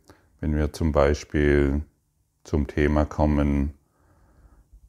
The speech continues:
"Ich will den Frieden Gottes, willst du ihn auch?" Und die meisten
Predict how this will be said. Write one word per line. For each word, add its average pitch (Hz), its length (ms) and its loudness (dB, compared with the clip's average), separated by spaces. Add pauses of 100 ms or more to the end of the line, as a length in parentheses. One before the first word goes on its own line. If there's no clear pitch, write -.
(140)
"Ich 80 340 0
will 80 360 4
den 80 220 0
Frieden 76 440 -2
Gottes, - 720 -8 (240)
willst 73 400 -2
du 69 80 -4
ihn 65 280 -4
auch?" 65 580 -4 (1800)
Und - 120 -10
die 62 80 -2
meisten 82 760 2